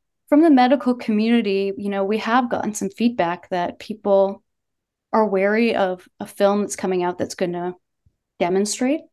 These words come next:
D I Y fecal transplant and the fact that it's something that a patient could possibly do at home.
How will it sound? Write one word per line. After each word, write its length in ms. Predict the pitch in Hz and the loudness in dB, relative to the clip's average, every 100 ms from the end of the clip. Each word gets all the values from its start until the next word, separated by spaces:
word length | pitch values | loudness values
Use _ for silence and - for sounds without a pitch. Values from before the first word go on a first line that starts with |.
| _ _ - | _ _ -4
D 140 | 208 | 0
I 100 | 185 | 0
Y 180 | 180 175 | 0 -4
fecal 220 | 175 190 185 | -4 -10 -10
transplant 600 | - 175 - - 233 185 | -6 -8 -6 -4 -4 -2
and 80 | |
the 40 | 180 | -6
fact 260 | 185 185 | -6 -8
that 140 | - - _ _ _ _ _ _ _ - | -12 -14 _ _ _ _ _ _ _ -10
it's 160 | 214 - | -6 -4
something 320 | 196 190 208 | -6 -4 -4
that 120 | 196 | -4
a 60 | - | -6
patient 460 | 202 190 190 - | -8 -6 -8 -12
could 380 | - 185 220 - _ | -10 -6 -6 -6 _
possibly 500 | - 294 - 302 302 | -4 -4 -2 0 2
do 200 | 302 302 | 4 2
at 120 | 320 | 4
home. 360 | 311 330 392 | 2 2 0